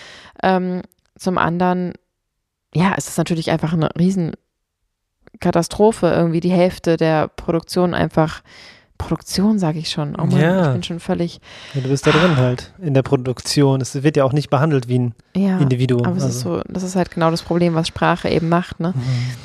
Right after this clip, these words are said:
Speaker 1: Also es ist natürlich schrecklich, dass die Hälfte dieser Lebewesen, dieser kleinen Kükenbabys, ähm, getötet wird.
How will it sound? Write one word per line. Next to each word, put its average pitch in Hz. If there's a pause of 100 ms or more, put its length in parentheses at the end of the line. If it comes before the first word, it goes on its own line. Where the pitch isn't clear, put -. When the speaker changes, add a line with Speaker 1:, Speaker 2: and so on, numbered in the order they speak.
(540)
Speaker 1:
Also 165
es 156
ist 180
natürlich 175
schrecklich, 202
dass -
die 185
Hälfte 180
dieser 170
Lebewesen, 185
dieser 175 (180)
kleinen 180 (320)
Kükenbabys, 185
ähm, 175
getötet -
wird. 180